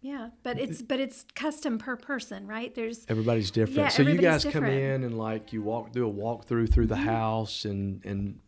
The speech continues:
Speaker 2: I guess you're taking notes and writing down what their,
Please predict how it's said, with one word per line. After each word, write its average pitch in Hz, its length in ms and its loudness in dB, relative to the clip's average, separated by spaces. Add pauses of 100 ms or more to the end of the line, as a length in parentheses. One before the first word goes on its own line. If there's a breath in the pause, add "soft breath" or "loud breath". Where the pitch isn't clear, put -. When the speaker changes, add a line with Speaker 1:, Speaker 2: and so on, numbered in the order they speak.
(500)
Speaker 2:
I 101 80 -4
guess 101 200 -2
you're 107 80 -2
taking 101 380 -4
notes 98 340 -4
and 98 140 -6
writing 101 320 -6
down 98 320 -6 (640 loud breath)
what 101 140 -4
their, 107 120 2